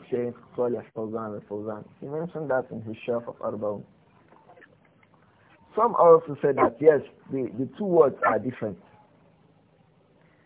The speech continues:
That لا ضرر means لا يكون منك ضرر على الناس.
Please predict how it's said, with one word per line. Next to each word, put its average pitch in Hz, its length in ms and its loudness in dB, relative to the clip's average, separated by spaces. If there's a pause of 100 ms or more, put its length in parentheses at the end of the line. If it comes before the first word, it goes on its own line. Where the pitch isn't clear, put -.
(720)
That 107 260 0 (380)
لا 156 320 8
ضرر 170 540 8
means 143 320 -4 (480)
لا 165 260 8
يكون 170 600 4
منك 147 440 -6 (240)
ضرر 135 520 2
على 113 220 -6
الناس. 107 320 -10